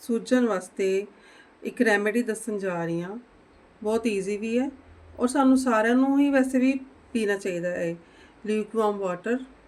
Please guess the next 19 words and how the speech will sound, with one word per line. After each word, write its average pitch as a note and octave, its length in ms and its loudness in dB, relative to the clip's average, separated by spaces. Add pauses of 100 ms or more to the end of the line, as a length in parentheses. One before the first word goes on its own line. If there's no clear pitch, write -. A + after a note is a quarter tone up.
(320)
ਲੈਣਾ, A3 260 2
ਉਹਦੇ A3+ 140 2
ਵਾਸਤੇ A#3+ 420 0 (580)
ਇੱਕ F#3+ 160 -6
ਗਲਾਸ, A#3 500 0 (500)
ਬਹੁਤ B3 220 2
ਕੋਸਾ G3 400 -4
ਜਿਹਾ, F3 200 -8 (140)
ਨਿੱਘਾ G3+ 320 -2
ਜਿਹਾ G#3+ 140 -2
ਪਾਣੀ F#3+ 280 -4
ਲੈਣਾ। F#3+ 280 -4 (1600)
ਆਹ G#3+ 420 -6
ਅੱਧਾ A3+ 260 2
ਨਿੰਬੂ G#3+ 300 4
ਚਾਹੀਦਾ A#3 300 4
ਆਪਾਂ B3 240 2
ਨੂੰ C#4+ 200 2 (800)
ਤੇ B3 220 4